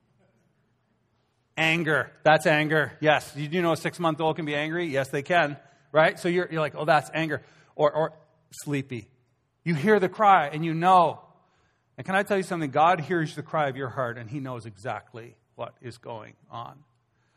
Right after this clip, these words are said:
As our kids got older, the cries started to change, you know, and they get into adol-, like, uh,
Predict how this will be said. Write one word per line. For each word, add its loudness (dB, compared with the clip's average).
As 0
our -4
kids -2
got 2
older, 0
the -6
cries -2
started -8
to -12
change, -12
you -16
know, -12
and -12
they -12
get -8
into -12
adol-, -6
like, -10
uh, -8